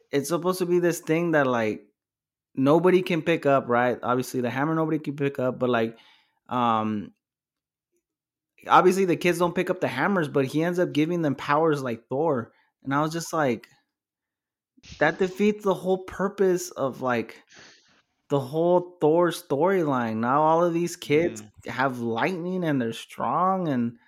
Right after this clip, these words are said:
Speaker 1: they're picking up whatever, the little girl
Speaker 2: <laughs>
Speaker 1: with the freaking, uh,
Speaker 2: The
Speaker 1: bunny.
Speaker 2: The teddy bear, yeah.
Speaker 1: So stupid. Oh
Speaker 2: <laughs> I
Speaker 1: my
Speaker 2: was just
Speaker 1: God.
Speaker 2: about to mention her.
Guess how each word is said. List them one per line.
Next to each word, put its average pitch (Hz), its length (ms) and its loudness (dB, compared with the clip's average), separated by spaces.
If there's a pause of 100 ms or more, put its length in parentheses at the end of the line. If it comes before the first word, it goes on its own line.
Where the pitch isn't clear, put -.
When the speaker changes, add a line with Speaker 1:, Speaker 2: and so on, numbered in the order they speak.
(540)
Speaker 1:
they're 135 160 -2
picking 175 460 -4
up 165 320 0 (300)
whatever, 151 920 0 (100)
the 135 180 -4
little 165 240 6
girl 175 280 8
Speaker 2:
<laughs> - 20 6
Speaker 1:
with 175 140 4
the 156 120 4
freaking, 156 680 -2
uh, 120 440 0
Speaker 2:
The 135 100 -8
Speaker 1:
bunny. 180 640 0 (340)
Speaker 2:
The 180 120 6
teddy 175 240 8
bear, 185 340 8
yeah. 175 520 10
Speaker 1:
So 165 120 0
stupid. 180 1120 6
Oh 50 220 -8
Speaker 2:
<laughs> - 280 6
I 185 80 12
Speaker 1:
my - 20 12
Speaker 2:
was 190 120 6
just 180 160 4
Speaker 1:
God. 160 60 -12
Speaker 2:
about 165 180 6
to 156 60 -4
mention 156 400 0
her. 147 220 2